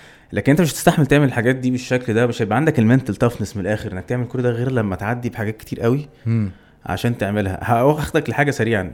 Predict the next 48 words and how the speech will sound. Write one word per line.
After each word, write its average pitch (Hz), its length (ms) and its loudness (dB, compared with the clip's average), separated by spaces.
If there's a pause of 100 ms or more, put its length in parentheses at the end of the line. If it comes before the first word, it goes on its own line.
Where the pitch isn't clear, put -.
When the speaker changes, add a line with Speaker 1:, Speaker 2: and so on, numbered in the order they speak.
Speaker 1:
في - 140 -4
واحد، 147 400 2
آه، 90 480 0
أنا 98 80 -2
أعرفه 110 240 0
اسمه 113 200 -4
ديمتري، 107 380 -2 (600)
أو 87 120 0
عرفته 98 520 0
عن 90 120 -2
قريب 113 360 2
يعني، 120 200 4
ده 117 100 4
بيلف 123 460 -2
العالم، 113 540 0
بيعمل 113 180 -2
ح-، 101 160 -4
بيعمل 98 380 -2
human 120 280 0
powered، 117 380 0
آه، 87 460 -4 (1200)
human 113 200 -4
powered 110 200 2
circumnavigation 101 640 -2
of 90 180 -4
the 87 100 -4
globe، 92 180 -2
يعني 87 140 0
بيلف 98 340 -2
العالم 107 480 2
human 104 40 -10
powered، 90 280 -2
ما 87 60 -6
بيستخدمش 95 440 -8
أي 95 80 -2
حاجة، 85 240 -8
فيا 87 260 -4
إما 107 180 -2
عجلة، 104 280 0
يا 95 140 0
إما 101 160 -2
مشي، 104 300 -4
يا 92 160 -2
إما 92 460 -2 (300)
تأديف، 101 460 -4
يا 92 100 -2
إما 101 180 0
عوم 104 360 2